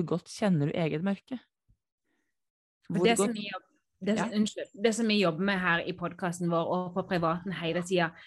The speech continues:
Speaker 2: det er jo bare hvordan vi kan bli mest mulig oss, sant? Mest mulig autentisk,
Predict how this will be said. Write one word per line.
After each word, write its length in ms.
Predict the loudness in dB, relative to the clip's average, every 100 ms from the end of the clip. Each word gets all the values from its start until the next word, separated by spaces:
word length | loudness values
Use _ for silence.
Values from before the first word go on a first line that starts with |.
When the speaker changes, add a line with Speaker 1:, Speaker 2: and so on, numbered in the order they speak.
| -20 -4 2
Speaker 2:
det 120 | 2
er 160 | 6
jo 120 | 6 6
bare 460 | 2 2 0 0 -6 -6
hvordan 400 | 0 2 2 -2
vi 60 |
kan 160 | -4 -6
bli 200 | -2 -2 -2 -6 -4
mest 400 | -2 0 -2 -2
mulig 460 | -2 2 0 0 -4
oss, 420 | -2 -2 -4 -10 -14 _ _ -2
sant? 320 | 0 0 -8 -20 -20 _
Mest 260 | 2 2 0
mulig 280 | 0 0 2
autentisk, 960 | 0 -2 -4 -4 -2 2 0 0 -12